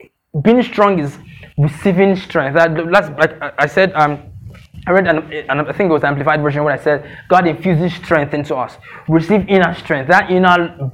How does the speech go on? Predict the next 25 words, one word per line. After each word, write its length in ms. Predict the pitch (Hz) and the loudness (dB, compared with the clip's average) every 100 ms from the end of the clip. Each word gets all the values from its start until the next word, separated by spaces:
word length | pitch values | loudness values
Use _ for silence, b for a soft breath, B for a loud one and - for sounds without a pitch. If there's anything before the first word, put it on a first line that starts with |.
| - | 0
burning 440 | 143 175 170 143 | 2 2 2 -2
again, 380 | 139 151 135 B B B | 0 0 -2 B B B
right? 200 | 151 180 | 2 4
No 80 | 180 | 4
matter 180 | 202 208 | 4 6
how 240 | 196 196 | 4 4
down 320 | 175 175 180 | 4 2 2
we 120 | 160 151 | 2 2
are, 160 | 165 | 2
no 60 | 165 | 2
matter 180 | 180 190 | 2 4
how 280 | 185 180 180 - | 4 2 0 0
far 200 | 165 160 | 2 2
we've 220 | 139 135 | 0 0
gotten 340 | 160 160 170 | -2 0 -2
in 100 | 143 | -2
whatever 320 | 139 151 156 | 0 0 0
thing, 300 | 160 139 120 B B - | -4 -6 -10 B B -2
God 220 | 165 180 | 0 2
can 180 | 175 139 | 0 -2
bring 180 | 143 165 | 0 0
us 140 | 156 | -2
back 260 | 135 147 151 | 0 0 0
up. 160 | 131 - | -6 -4
Amen. 480 | 165 180 180 123 - | -2 0 0 -2 -8